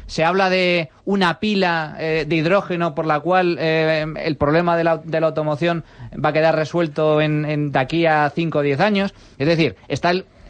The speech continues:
pero vamos, eh, ¿por qué se tiene que imponer por ley, eh, o orientar por, por, por ley o mediante medidas fiscales una, una determinada tecnología en contra de otras? A mí me parece, sinceramente,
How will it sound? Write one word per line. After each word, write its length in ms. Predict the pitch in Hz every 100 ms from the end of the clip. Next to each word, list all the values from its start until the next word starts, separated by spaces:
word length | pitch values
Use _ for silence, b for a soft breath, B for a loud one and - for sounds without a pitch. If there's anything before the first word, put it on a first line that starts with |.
| 120
pero 160 | - 110
vamos, 300 | 107 214 135
eh, 80 | -
¿por 380 | 117 104 143 123
qué 320 | 175 214 - -
se 180 | - 170
tiene 220 | 165 165
que 80 | 151
imponer 420 | 151 147 160 156
por 220 | - 143
ley, 320 | 151 202 247 247 B B -
eh, 280 | 123 120 120 117 - - 85
o 260 | - 160 165
orientar 600 | 156 156 147 131 185 185
por, 320 | - 151 151 135
por, 320 | 147 147 139
por 200 | - 135
ley 200 | 160 185
o 40 | 147
mediante 300 | 127 123 123
medidas 240 | 143 160
fiscales 480 | 180 156 190 220 220 B B
una, 380 | 151 170 165 151
una 220 | 151 156
determinada 600 | 151 147 143 143 147 139
tecnología 540 | 131 127 123 123 185 202
en 200 | 156 139
contra 340 | 165 160 139
de 80 | 110
otras? 300 | 101 90 80
A 40 | 107
mí 80 |
me 80 | 135
parece, 280 | 131 151 160
sinceramente, 680 | 156 147 147 139 156 180